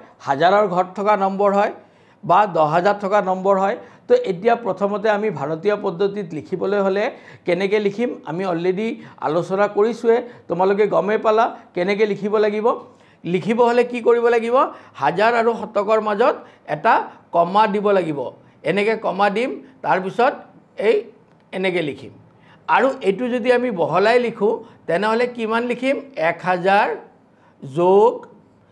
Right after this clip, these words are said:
এশ যোগ এঘাৰ, আ, দহ যোগ এক। এতিয়া পিছৰটো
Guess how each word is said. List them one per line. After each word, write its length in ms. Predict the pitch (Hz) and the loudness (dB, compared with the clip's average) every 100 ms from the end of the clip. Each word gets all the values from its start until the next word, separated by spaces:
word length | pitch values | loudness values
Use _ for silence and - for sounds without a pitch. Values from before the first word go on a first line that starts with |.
| _ - | _ -6
এশ 340 | 139 156 - 190 202 226 415 - - - _ _ _ _ _ _ _ _ _ _ _ _ _ _ _ _ _ - | -2 -2 -2 2 2 2 -2 -14 -20 -20 _ _ _ _ _ _ _ _ _ _ _ _ _ _ _ _ _ -18
যোগ 460 | 139 170 185 214 247 - - _ _ _ _ _ _ _ _ _ _ - | -6 0 4 4 0 -8 -20 _ _ _ _ _ _ _ _ _ _ -12
এঘাৰ, 380 | 143 147 170 180 180 | -8 0 2 2 0
আ, 100 | 160 151 139 135 | -2 -4 -4 -2
দহ 280 | 160 170 208 269 - - - _ _ _ _ _ _ - | 2 4 4 2 -4 -20 -20 _ _ _ _ _ _ -20
যোগ 440 | 135 147 190 220 262 - - - _ _ _ _ _ - | -8 0 4 2 0 -12 -20 -20 _ _ _ _ _ -4
এক। 280 | 233 190 120 - - _ _ _ _ _ _ _ _ _ _ _ _ - | 0 0 -2 -12 -20 _ _ _ _ _ _ _ _ _ _ _ _ 0
এতিয়া 400 | 196 196 262 208 - - - _ _ _ _ _ _ _ _ _ _ _ - | 0 2 2 2 2 -4 -20 _ _ _ _ _ _ _ _ _ _ _ -8
পিছৰটো 360 | 196 233 247 | 0 2 2